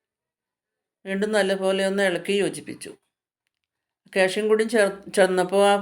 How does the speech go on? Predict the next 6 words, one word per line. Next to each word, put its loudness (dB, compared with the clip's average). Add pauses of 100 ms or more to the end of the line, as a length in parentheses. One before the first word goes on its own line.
കറിക്കൊരു -2
പ്രത്യേക 0
ടേസ്റ്റാണ് -2
കേട്ടോ. -10 (680)
മാഗി -6
ക്യൂബ്സും -4